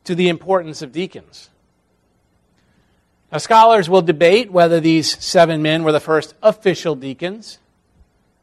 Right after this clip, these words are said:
but to me, it's kind of irrelevant what they're called. The point is that they were lay leaders ordained to serve the church by caring for the congregation.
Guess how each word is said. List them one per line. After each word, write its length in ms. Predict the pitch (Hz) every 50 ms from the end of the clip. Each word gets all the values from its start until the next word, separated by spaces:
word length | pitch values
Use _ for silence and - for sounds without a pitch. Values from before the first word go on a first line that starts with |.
| _ _ _ _ _ _ _ _ _ -
but 240 | 175 175 175 175 -
to 120 | 196 196
me, 180 | 202 208 202 190
it's 120 | 180 -
kind 180 | - 185 185 175
of 80 | 160
irrelevant 520 | 165 160 147 165 170 175 175 156 160 165 156
what 140 | 143 135
they're 140 | - 139 -
called. 600 | - - - 175 175 165 160 160 170 196 196 190 - _ _ _ _ _ _ _ _ _ _ _ _ _ _ _ _ _ _ _ _ _ _ _
The 60 | -
point 240 | 127 170 196 196 190
is 120 | 190 160 175
that 100 | 180 147
they 120 | 180 185
were 120 | 180 175
lay 320 | 170 170 185 190 214 220 226
leaders 560 | 220 196 190 180 180 175 190 208 220 214 202
ordained 760 | 196 170 170 156 135 170 165 175 190 202 214 220 208 180 - -
to 100 | 170 151
serve 320 | - 190 185 170 165 143
the 80 | 156 151
church 640 | - - - 165 160 170 208 240 - - - - _ _ _ _ _ _ _ _ _ _ _ _ _ _
by 120 | - 160
caring 440 | 160 - - 180 196 190 202 196 185
for 100 | - 185
the 80 | 180 180
congregation. 840 | - 170 165 156 156 156 160 151 185 202 233 233 - - - -